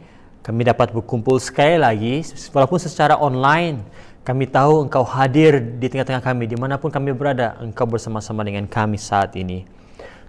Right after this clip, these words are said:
Tuhan, kami sangat bersyukur buat, uh, para frontliners kami, Tuhan, yang bekerja keras, Tuhan, bertungkus lumus, Tuhan, sepanjang P K P ini. Kami berterima kasih, Tuhan, untuk kekuatan, sukacita,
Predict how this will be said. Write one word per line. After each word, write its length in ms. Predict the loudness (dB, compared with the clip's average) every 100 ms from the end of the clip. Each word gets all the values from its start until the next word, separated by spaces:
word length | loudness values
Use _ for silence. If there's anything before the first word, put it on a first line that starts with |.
| -6
Tuhan, 400 | 0 4 2 0 -12 -20 -16 -2
kami 240 | 0 0
sangat 240 | 2 4 4
bersyukur 480 | 2 4 6 6
buat, 560 | 4 4 6 6 4 -8 -20 -20 -10
uh, 400 | -4 -2 -4 -6 -12 0
para 320 | 4 6 4
frontliners 720 | 2 2 2 2 2 0 -2
kami, 320 | -2 -4 -2
Tuhan, 320 | -4 -4 -4 -4
yang 160 | -4
bekerja 400 | -4 -4 2 2
keras, 480 | 4 6 6 4 -2
Tuhan, 240 | 0 2
bertungkus 480 | 0 0 2 2 2
lumus, 320 | 2 2 0
Tuhan, 160 | -2 -6
sepanjang 720 | -2 -4 0 0 4 4 4
P 160 | 0 -2
K 160 | 0
P 320 | 2 0 0 0
ini. 160 | -2 -6 -20 -20 -20 -18 -18 -8
Kami 340 | 2 4 6 4
berterima 480 | 2 0 2 2 4
kasih, 260 | 2 2 2
Tuhan, 320 | 4 4 2
untuk 160 | -2 -4
kekuatan, 640 | 2 6 6 8 6 4
sukacita, 880 | -2 0 0 0 -2 4 2 2